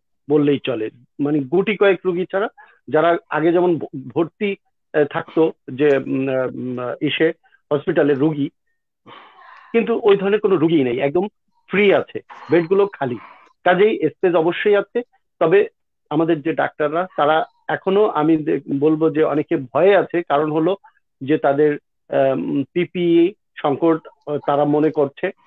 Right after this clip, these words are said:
তারা মনে করছে যে ওগুলো তাদের জন্য, আহ, মানে protectable না, এরকম অনেকেই, আহ, আমরা যতটুকু, উম, খোঁজ খবর নিয়েছি, তাতে এরকম মনে হচ্ছে। এই ভয়ে কিন্তু তারা অনেক সময় রোগীর কাছে যেতে চাচ্ছে না এবং রোগীকে refuse করছে অনেক সময়। যেমন আজকেও,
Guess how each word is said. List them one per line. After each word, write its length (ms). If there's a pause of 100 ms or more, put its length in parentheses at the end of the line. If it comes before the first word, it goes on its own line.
(120)
তারা 320
মনে 240
করছে 300
যে 160
ওগুলো 540
তাদের 260
জন্য, 340 (400)
আহ, 280
মানে 280
protectable 680
না, 200 (120)
এরকম 320
অনেকেই, 440 (360)
আহ, 280
আমরা 200
যতটুকু, 960
উম, 240
খোঁজ 160 (180)
খবর 160
নিয়েছি, 340 (100)
তাতে 200
এরকম 360
মনে 160
হচ্ছে। 240 (380)
এই 240
ভয়ে 240
কিন্তু 260
তারা 200
অনেক 220
সময় 200
রোগীর 260
কাছে 240
যেতে 280
চাচ্ছে 400
না 100
এবং 260
রোগীকে 440 (400)
refuse 500
করছে 280
অনেক 200
সময়। 280
যেমন 260
আজকেও, 420